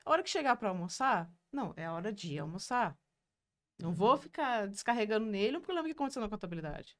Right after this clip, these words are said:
Ah, ele não vai descarregar em mim um problema que aconteceu s-, na plataforma. Ah, é, o áudio ficou ruim, não sei o quê, alguma coisa assim.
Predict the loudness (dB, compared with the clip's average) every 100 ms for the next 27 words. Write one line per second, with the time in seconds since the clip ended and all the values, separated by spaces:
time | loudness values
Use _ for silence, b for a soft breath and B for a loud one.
0 | _ _ _ _ _ -2 0 0 0 2
1 | 2 2 2 0 2 0 2 0 0 -2
2 | -2 -2 -2 -4 -4 -2 0 2 2 -2
3 | -8 -8 -4 -2 -4 -4 2 4 4 2
4 | 0 -2 -8 -8 -6 -4 -6 -2 0 2
5 | 0 -4 -4 -4 -2 -2 -2 -2 -4 -4
6 | -4 0 0 0 -2 -4 -4 -4 -4 -6
7 | -10